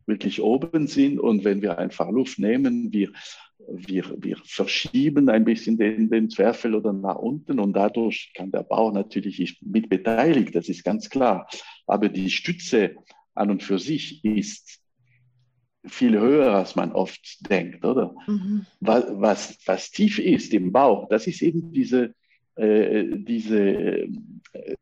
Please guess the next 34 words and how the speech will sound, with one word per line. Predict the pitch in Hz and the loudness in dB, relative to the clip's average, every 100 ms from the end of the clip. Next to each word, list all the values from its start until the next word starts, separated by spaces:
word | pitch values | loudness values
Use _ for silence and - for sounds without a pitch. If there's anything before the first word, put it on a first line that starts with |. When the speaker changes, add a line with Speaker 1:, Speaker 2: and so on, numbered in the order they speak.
| - | -6
Speaker 1:
Gravitätszentrum, | 107 110 104 107 113 104 - - 87 90 - - 87 | 0 2 2 2 2 2 -4 -6 -6 -6 -8 -8 -4
oder? | 107 117 104 | -2 0 0
Das | 95 - | 0 -2
ist | 113 - - | -4 -2 -2
diese, | 98 107 | 0 0
Speaker 2:
Okay. | 98 | 2
Speaker 1:
diese | 104 101 95 | 2 2 0
Zentrum, | - 127 170 - - 151 147 - | 2 2 2 -2 2 2 2 2
von | 113 110 | 2 4
wo | 117 | 4
aus | 110 117 - - _ | 4 2 -2 -18 _
jeder | 107 120 | -2 0
Impuls | 120 - 104 113 127 110 - | 0 0 -4 -2 -2 -2 -12
losgeht, | 95 104 107 - 98 90 | -2 0 0 -2 -2 0
aber | 92 - - | 0 0 2
auch | 156 - | 2 0
mit | 131 - | -4 0
dem | - | 0
Atmen | - - - - - _ _ _ | 0 -2 -4 -14 -16 _ _ _
Speaker 2:
Mhm. | 180 160 190 190 | -14 -10 -10 -2
Speaker 1:
kommt | 107 95 82 | -2 -2 -6
Speaker 2:
Mhm. | 98 | -8
Speaker 1:
dieser | 104 107 110 | -2 2 2
Impuls | 95 - 92 85 | 0 0 -2 -2
von | - 85 | -4 -4
da, | 82 - - _ | -4 -6 -12 _
ja? | 101 117 160 - - - | -2 0 -2 -12 -20 -6
Aber | 90 87 | -4 -4
die | 202 98 | -6 -4
Stütze, | - - 220 - 101 | -4 0 -2 2 0
also | 92 101 104 110 110 | 2 2 0 0 -2
die, | 98 92 | -4 -8
die | 101 95 | -4 -2
richtige, | 170 - 131 113 104 | -2 0 0 2 0